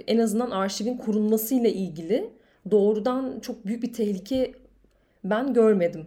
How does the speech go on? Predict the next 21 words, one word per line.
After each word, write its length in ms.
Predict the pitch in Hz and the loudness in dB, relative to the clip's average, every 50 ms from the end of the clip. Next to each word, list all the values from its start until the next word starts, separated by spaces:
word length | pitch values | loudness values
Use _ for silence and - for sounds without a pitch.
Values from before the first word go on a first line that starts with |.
| 190 - | -4 -2
Ama 280 | 196 208 214 202 - - - _ - | 0 0 0 -2 -6 -12 -8 _ 0
arşivden 500 | 190 185 190 196 - 226 196 269 269 - | 2 2 2 0 -2 0 0 0 0 0
anlayan 540 | 202 196 190 208 220 226 240 247 254 233 208 | 0 0 2 2 2 2 2 2 0 -2 -2
bir 80 | 220 | -2
insan 580 | 185 196 190 190 - - 233 226 233 226 220 - - _ _ _ - | -2 -2 -2 -2 -2 -2 -2 -2 -2 -4 -8 -12 -16 _ _ _ 2
olmadığım 560 | 208 220 233 220 208 202 185 214 277 311 277 | 4 6 6 6 4 2 2 2 0 0 0
için 300 | 220 - - 349 330 240 | -2 -4 -6 -4 -2 0
bununla 240 | 220 226 220 220 208 | 2 2 4 4 2
ilgili 240 | 208 190 190 208 | 2 2 0 -2
bir 40 | 202 | -4
şey 160 | 202 - 214 | -4 -6 -6
söyleyemem 540 | 208 - 208 190 185 190 190 180 170 165 165 - | -4 -2 -2 0 0 0 -2 -2 -4 -8 -12 -12
tabii 280 | - 170 147 151 147 - | -12 -12 -12 -12 -14 -12
ki. 140 | - 160 | -12 -12
Hani 300 | 156 165 165 165 160 160 160 _ _ _ _ _ - | -12 -12 -12 -12 -14 -16 -18 _ _ _ _ _ -6
arşiv 280 | 185 175 175 - 196 | -6 -6 -6 -6 -10
çok 220 | - - 214 208 - | -12 -12 -10 -8 -8
iyi 100 | 185 185 | -8 -6
korunuyor, 380 | - 190 175 175 175 175 170 | -6 -6 -6 -4 -4 -4 -4
emin 200 | - 185 196 190 | -2 -2 0 0
ellerde 680 | 185 180 175 175 180 180 175 180 180 185 196 202 202 | 0 -2 -2 -2 -2 -2 -2 -2 -2 -2 -4 -4 -4